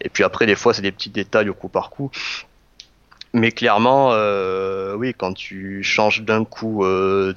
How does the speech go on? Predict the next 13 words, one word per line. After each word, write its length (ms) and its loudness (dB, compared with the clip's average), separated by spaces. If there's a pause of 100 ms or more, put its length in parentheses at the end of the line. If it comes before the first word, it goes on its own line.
tout 160 -6
ton, 580 4
ton 160 4
branding 460 6
finalement, 520 0
enfin 400 -2
toute 200 -8
ton 160 4
image, 340 6
parce 200 -6
que 100 -6
tu 100 -8
changes 340 2